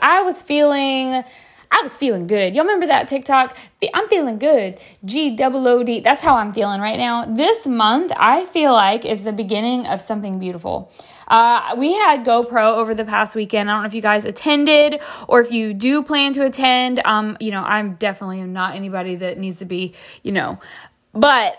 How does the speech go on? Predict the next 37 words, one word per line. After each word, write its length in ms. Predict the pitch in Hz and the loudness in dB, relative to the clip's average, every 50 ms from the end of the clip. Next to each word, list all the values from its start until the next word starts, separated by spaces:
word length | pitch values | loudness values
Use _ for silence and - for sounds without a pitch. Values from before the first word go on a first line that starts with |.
| - | 0
I 140 | - 240 262 | 2 2 2
will 200 | 277 277 277 277 | 4 0 -4 -6
say, 400 | 269 - - 240 233 254 277 277 | -4 0 0 2 2 2 0 -2
if 60 | 247 | -4
you've 220 | 240 254 269 262 233 | -6 -8 -8 -8 -6
never 300 | 233 226 226 240 254 247 | -4 -4 -4 -4 -4 -6
gone 240 | 226 214 220 226 233 | -4 -6 -4 -6 -6
to 80 | 233 | -4
that 180 | 240 214 202 202 | -4 -2 -2 -2
event 240 | 202 202 196 208 190 | -4 -6 -6 -8 -8
before 280 | 220 202 226 233 220 | -12 -8 -4 -4 -2
and 120 | 214 214 214 | -2 -4 -4
you're 140 | 233 220 | -6 -6
in 140 | - 214 214 | -6 -8 -10
the 60 | 214 | -10
network 320 | 208 214 208 208 214 208 180 | -8 -8 -8 -8 -8 -10 -8
marketing 380 | 196 196 202 190 208 214 202 | -10 -12 -12 -12 -12 -12 -12
space, 460 | 185 - _ 202 190 208 226 220 - 208 | -14 -14 _ -8 -6 -4 -6 -6 -6 -12
you 100 | 208 196 | -14 -14
totally, 640 | 196 - - 220 214 208 208 220 220 214 220 220 | -14 -8 -6 -4 -4 -2 -2 -2 -2 -2 -2 -4
totally, 400 | 214 - 208 196 196 196 196 196 | -6 -6 -6 -6 -4 -4 -6 -6
totally, 460 | 190 - 202 190 190 190 190 190 190 190 | -6 -4 -4 -4 -4 -2 -4 -4 -6 -6
totally 420 | - - 190 190 190 190 190 190 | -6 -6 -4 -4 -4 -4 -4 -4
need 500 | 190 185 185 185 185 185 180 - - 190 | -4 -4 -4 -4 -4 -6 -6 -10 -12 -14
to 340 | - - 208 190 185 185 185 | -10 -8 -4 -4 -2 -2 -2
make 240 | 175 185 202 208 - | -2 -2 -4 -4 -4
a 40 | 220 | 2
point 260 | - 285 277 240 - | 4 4 4 4 2
to 120 | - 226 | -2 -2
go. 460 | 202 190 202 196 208 262 381 453 453 - - - - - - - | 4 6 6 6 6 6 4 2 0 -2 -16 -14 -14 -14 -14 -2
Um, 600 | - - 262 262 269 269 269 269 269 262 262 262 262 - - | 0 4 4 4 4 4 2 2 0 -2 -2 -4 -6 -6 -4
it 160 | 262 311 381 | -6 -4 -4
was 220 | 440 427 330 247 | -4 -4 -6 -4
very 240 | 240 285 294 302 285 | -4 -4 -2 -2 0
eye-opening 880 | - 233 240 240 - 247 254 254 254 247 233 226 214 214 214 220 214 - | 0 0 -2 -2 -2 -4 -4 -4 -6 -10 -10 -10 -10 -10 -12 -14 -14 -16
to 280 | - - 285 294 320 | -14 -6 -2 -2 -2
me, 500 | 311 294 247 226 214 202 208 208 208 196 | -2 -2 -4 -6 -6 -8 -10 -12 -12 -14